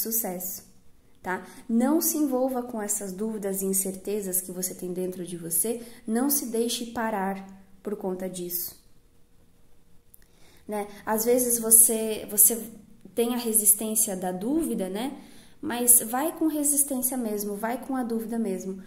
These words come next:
porque no meio do caminho tudo vai ficar mais claro, tudo vai ficar mais luminoso,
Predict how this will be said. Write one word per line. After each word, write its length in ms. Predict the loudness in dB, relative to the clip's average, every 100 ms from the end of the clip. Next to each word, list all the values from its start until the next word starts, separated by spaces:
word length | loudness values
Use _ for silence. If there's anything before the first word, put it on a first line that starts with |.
| -16 -8
porque 240 | -4 -2
no 120 | 0
meio 280 | 0 -2 -2
do 140 | -2
caminho 640 | -2 -4 -2 -2 0 -2 -6 -16 -20 -20 -4
tudo 480 | 0 0 0 -4 -12 -18 -18 -6
vai 260 | 0 0
ficar 460 | -2 -6 -6 -6 -6
mais 240 | -4 -4
claro, 500 | -4 -4 -6 -6 -10 -12 -20 -20 -20 -20 -8
tudo 320 | -2 0 0
vai 160 | -2 -2
ficar 440 | -4 -8 -6 -6
mais 680 | -4 -4 -4 -2 0 0 -4 -14 -20 -20 -20 -20 -20 -20 -20 -20 -20 -20 -20 -20 _ _ -20 -20 -8
luminoso, 880 | 4 6 6 6 2 0 -2 -6 -12